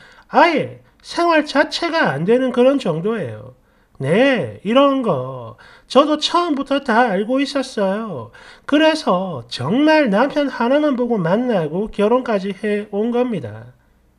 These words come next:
고생이야 되겠지만 같이 평생 살아도 좋을 것 같다. 그게 뭐든 간에 충분히 극복이 될 거다. 나를 속이지 않았으니까. 이렇게 생각을 했어요.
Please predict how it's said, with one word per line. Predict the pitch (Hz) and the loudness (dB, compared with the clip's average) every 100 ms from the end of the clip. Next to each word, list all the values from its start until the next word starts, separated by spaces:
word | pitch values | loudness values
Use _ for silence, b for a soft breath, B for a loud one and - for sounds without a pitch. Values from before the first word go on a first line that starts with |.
| _ _ _ _ | _ _ _ _
고생이야 | 214 277 349 339 277 277 | 4 6 4 4 2 2
되겠지만 | 185 190 233 285 247 214 247 233 123 117 B B B | 0 -2 -2 -2 -2 -2 -4 -6 -10 -12 B B B
같이 | - 294 294 311 | 2 2 0 -8
평생 | - - 262 311 330 330 | -6 0 0 0 -2 -2
살아도 | - 339 330 269 | 0 -2 0 -2
좋을 | 160 208 | 0 -2
것 | - 233 | 0 2
같다. | 247 247 285 226 226 247 143 107 B B _ | 2 0 0 2 2 -2 -6 -10 B B _
그게 | - 196 302 | -6 0 2
뭐든 | 302 143 185 302 339 | 2 2 0 2 2
간에 | 302 202 220 269 | 2 2 2 0
충분히 | - - 359 330 285 240 | -4 -4 -4 -2 -4 -4
극복이 | 311 - 320 285 | -10 -8 -6 -4
될 | - 156 170 | -4 -6 -2
거다. | 302 320 196 180 196 143 | -2 0 0 0 -6 -4
나를 | 156 185 269 | 2 2 2
속이지 | - 359 320 - | 0 -2 -2 -2
않았으니까. | 135 156 233 - 349 370 - 160 139 135 - _ _ _ _ - | -2 0 -2 -2 -2 -2 -4 -6 -6 -12 -18 _ _ _ _ 0
이렇게 | 220 269 - 262 | 2 2 2 -2
생각을 | 254 269 277 254 247 | 0 0 2 2 2
했어요. | 254 247 226 214 202 113 | 0 0 -2 -2 -4 -8